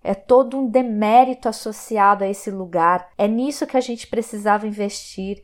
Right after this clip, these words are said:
em uma política efetiva de valorização da docência, de remuneração,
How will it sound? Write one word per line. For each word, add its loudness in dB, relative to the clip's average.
em -4
uma 2
política -2
efetiva 0
de -6
valorização -2
da -4
docência, -6
de -10
remuneração, -4